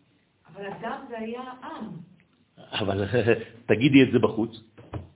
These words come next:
Speaker 2: תגידו לך, "לא, זה כל אחד." עם, אה, בריאות הנפש ובריאות הגוף, ואני אלמד איך לתקן את היצרים שלי, ואת הכל, הכל מבחינה אינדיבידואלית חשובה מאוד.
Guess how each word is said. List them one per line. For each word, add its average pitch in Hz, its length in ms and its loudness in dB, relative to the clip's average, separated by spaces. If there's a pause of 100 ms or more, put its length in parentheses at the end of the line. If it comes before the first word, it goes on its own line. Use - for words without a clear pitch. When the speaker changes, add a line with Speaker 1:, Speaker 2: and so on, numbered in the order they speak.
(180)
Speaker 2:
תגידו 262 340 2
לך, 277 60 4
"לא, 349 180 6
זה 156 80 0
כל 220 160 0
אחד." 226 200 -6 (400)
עם, 113 180 -4
אה, 101 320 0 (500)
בריאות 95 380 2
הנפש 131 880 6
ובריאות 101 460 -2
הגוף, 156 640 4
ואני 110 540 6 (280)
אלמד 120 420 10 (300)
איך 131 400 10 (520)
לתקן 135 720 8
את 143 120 6
היצרים 170 640 6
שלי, 226 440 8
ואת 214 220 10
הכל, 277 180 10
הכל 285 280 10
מבחינה 269 640 6
אינדיבידואלית 269 680 4
חשובה 302 440 8
מאוד. 370 500 10